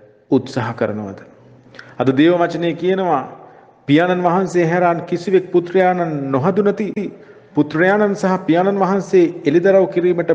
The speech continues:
පුත්‍රයාණන් විසින් තෝරාගනු ලැබූ යමෙක් වේද, ඔහු හැර අන් කිසිවෙක් පියාණන් වහන්සේ නොහඳුනති" කියලා. ඒ නිසා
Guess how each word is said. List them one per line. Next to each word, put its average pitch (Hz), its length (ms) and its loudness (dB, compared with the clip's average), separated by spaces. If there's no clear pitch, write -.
පුත්‍රයාණන් 208 640 0
විසින් 185 300 -4
තෝරාගනු 202 560 2
ලැබූ 170 260 2
යමෙක් 156 340 0
වේද, 139 240 0
ඔහු 160 280 2
හැර 127 260 -2
අන් 127 200 -4
කිසිවෙක් 123 500 -4
පියාණන් 123 380 0
වහන්සේ 113 400 -2
නොහඳුනති" 113 580 -2
කියලා. 107 340 -4
ඒ 175 80 4
නිසා 151 340 0